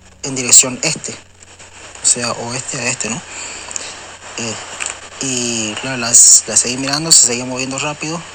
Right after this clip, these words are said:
no entendía qué es lo que era. Mi hermano sabe más de estas cosas, de satélite y esas cosas, y no podíamos entender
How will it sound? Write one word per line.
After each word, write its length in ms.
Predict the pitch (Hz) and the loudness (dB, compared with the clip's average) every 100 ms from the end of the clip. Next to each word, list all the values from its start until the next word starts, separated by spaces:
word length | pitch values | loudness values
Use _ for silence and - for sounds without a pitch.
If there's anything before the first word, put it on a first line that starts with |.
| - - 127 | -16 -14 -8
no 160 | 131 | -6
entendía 480 | 131 127 127 139 131 | -2 -2 -2 -2 -2
qué 120 | - | -2
es 40 | 127 | -4
lo 120 | 127 | -4
que 120 | 135 | -2
era. 160 | 135 139 - - | -2 -4 -6 -4
Mi 80 | 127 | -2
hermano 320 | 117 135 139 | 0 0 4
sabe 220 | 135 135 | 4 4
más 160 | 139 139 | -2 -2
de 60 | |
estas 200 | 139 - | -4 -6
cosas, 500 | - 143 139 127 - - - - - - | -2 2 2 2 -6 -10 -16 -18 -16 0
de 60 | - | 2
satélite 520 | 117 139 147 147 139 | 2 0 0 0 2
y 20 | |
esas 180 | 135 123 | 2 2
cosas, 280 | 147 147 147 | 2 4 4
y 100 | 113 | -2
no 180 | 117 131 | -4 -6
podíamos 380 | 135 139 139 | -2 -2 -2
entender 340 | 123 117 123 | -4 -4 -4